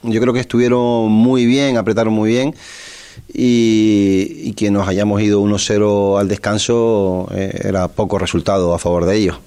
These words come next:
Luego sí es verdad que la segunda parte se igualó muchísimo y incluso nosotros logramos empatar en el noventa y uno, si no me equivoco.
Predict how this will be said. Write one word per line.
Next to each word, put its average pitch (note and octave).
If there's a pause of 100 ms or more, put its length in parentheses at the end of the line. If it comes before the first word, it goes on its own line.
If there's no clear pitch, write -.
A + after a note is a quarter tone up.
(120)
Luego G2
sí -
es F#2
verdad F#2+
que F#2+
la F#2
segunda F#2+
parte F#2
se -
igualó G2
muchísimo G2
y F2+
incluso F2+
nosotros F2
logramos F2
empatar F2
en F2
el F2
noventa E2+
y F2+
uno, A2
si -
no F2
me F2
equivoco. F2